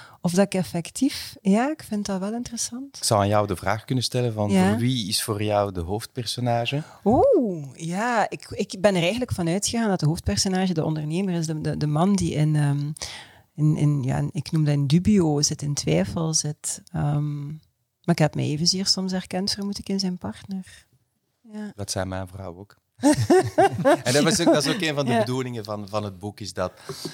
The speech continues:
Speaker 2: het is, het is natuurlijk in context van, van, van onze job geschreven, dus van
Speaker 1: Mhm.
Speaker 2: leidinggevenden bij te staan en organisaties.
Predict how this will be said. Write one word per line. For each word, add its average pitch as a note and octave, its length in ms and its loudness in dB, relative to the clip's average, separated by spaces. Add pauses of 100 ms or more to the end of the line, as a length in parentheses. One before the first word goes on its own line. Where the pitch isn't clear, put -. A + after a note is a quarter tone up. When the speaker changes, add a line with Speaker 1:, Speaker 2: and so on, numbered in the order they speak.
(140)
Speaker 2:
het - 220 -4
is, A#2 220 4
het - 140 -8
is A2+ 100 0
natuurlijk G2 400 0
in F#2 120 -4
context G2 380 0
van, F#2 260 -2
van, G2 280 2
van G2 140 0
onze F#2+ 180 -4
job A2+ 220 -4
geschreven, A2 480 -4
dus G2 140 -6
van F#2 120 2
Speaker 1:
Mhm. F#2+ 80 4
Speaker 2:
leidinggevenden G2 680 0
bij G2 180 0
te - 80 -2
staan G2 360 -2
en F#2 120 -4
organisaties. F#2 760 -4